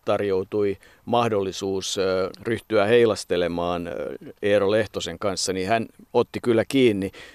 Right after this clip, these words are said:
Joku taisi sanoa, että tarttui kuin sika limppuun, eikä irti päästänyt. Tuskin kumpikaan sitä edes halusi.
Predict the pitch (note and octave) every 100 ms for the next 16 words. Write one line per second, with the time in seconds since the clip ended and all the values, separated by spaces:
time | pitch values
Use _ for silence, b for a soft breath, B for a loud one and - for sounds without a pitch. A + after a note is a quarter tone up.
0 | B A2+ A2 G#2 G#2 G2+ G2 A2+ A2+ G#2
1 | F#2+ - - A2 - A2 G2 A2 G#2+ C#3
2 | C3+ A#2+ C3 G2+ _ F#2+ F2+ F#2 G2+ G2
3 | A2+ G#2+ G#2+ G#2 B2 G#2 - G2 G2+ -
4 | - G#2 - F2+ A#2+ G#2+ A2+ A2+ G#2+ A2+
5 | G#2+ G#2+ A#2 A2+ - C3 C3 G#2+ -